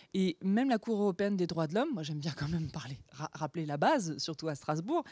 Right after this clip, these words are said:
la Cour européenne des droits de l'homme nous dit que l'accès à Internet est, est un droit fondamental pour pouvoir justement, euh, s'exprimer dans ce monde, dans cette société de l'information. Euh, donc il faut permettre ça.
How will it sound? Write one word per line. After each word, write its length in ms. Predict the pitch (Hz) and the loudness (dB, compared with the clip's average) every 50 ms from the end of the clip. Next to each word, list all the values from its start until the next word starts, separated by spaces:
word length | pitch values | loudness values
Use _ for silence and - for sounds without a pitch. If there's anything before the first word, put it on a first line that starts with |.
| - - - - - - - | -12 -18 -16 -18 -18 -6 -4
la 100 | - 170 | -4 -4
Cour 220 | - 269 277 262 | -2 0 2 2
européenne 340 | 247 233 214 175 196 208 214 | 4 4 4 2 2 0 0
des 100 | 196 170 | 0 -2
droits 180 | 151 147 147 151 | 0 0 0 0
de 60 | 170 | 0
l'homme 180 | 226 285 302 | 0 0 2
nous 100 | 226 202 | 2 2
dit 160 | 185 202 302 - | 0 -2 -4 -4
que 120 | - 254 | -2 -2
l'accès 320 | 233 208 185 170 - - | 0 0 0 -2 -2 -2
à 100 | 269 240 | 0 0
Internet 460 | 214 180 - 165 160 180 254 311 - 214 | -2 -2 -2 -2 -2 -2 -2 -2 -4 -6
est, 220 | 190 175 - - - | -6 -6 -8 -6 -4
est 160 | 170 170 - | -4 -2 -2
un 80 | 165 160 | -2 -2
droit 160 | 160 214 262 | -2 -2 -2
fondamental 600 | - - 240 214 208 208 208 196 - 147 123 131 - _ _ _ - - - - - - - _ | -2 -2 0 0 2 0 0 -2 -2 -4 -6 -8 -10 _ _ _ -20 -20 -20 -20 -20 -20 -16 _
pour 160 | - 302 294 | 2 2 2
pouvoir 320 | - - 240 214 233 277 302 | 2 0 2 4 4 4 4
justement, 520 | 262 247 208 - 220 196 185 185 214 285 - _ _ _ - | 2 -2 -2 0 0 2 2 2 0 -2 -6 _ _ _ -4
euh, 120 | 175 180 147 | -2 -2 0
s'exprimer 760 | - - 233 - - - - 220 202 196 208 233 269 262 - - 180 | 0 -2 -2 -4 -4 -2 2 2 4 4 4 2 0 0 -2 -2 -2
dans 200 | 185 185 180 175 | 0 0 0 0
ce 200 | - - - 180 | 0 0 0 2
monde, 240 | 175 170 190 247 | 4 4 2 2
dans 100 | 233 214 | 2 0
cette 180 | 190 - 190 - | 0 0 -2 -2
société 380 | - 202 180 - 190 - 226 226 | 0 0 0 0 0 0 0 0
de 60 | 214 | 2
l'information. 560 | 196 180 - 190 180 170 160 160 - - - _ _ - - - - - - - - - - - - | 0 0 0 0 0 0 -2 -2 -4 -8 -12 _ _ -20 -20 -20 -20 -18 -18 -18 -18 -20 -18 -4 0
Euh, 300 | 185 190 185 185 185 180 | 2 4 4 4 4 4
donc 220 | 175 175 269 302 - | 4 2 0 2 2
il 60 | 294 | 0
faut 140 | - 285 247 | 2 0 2
permettre 520 | - 262 240 247 294 349 339 - - 202 | 4 4 4 4 4 2 0 0 -2 -2
ça. 180 | 170 - - | -2 -2 -4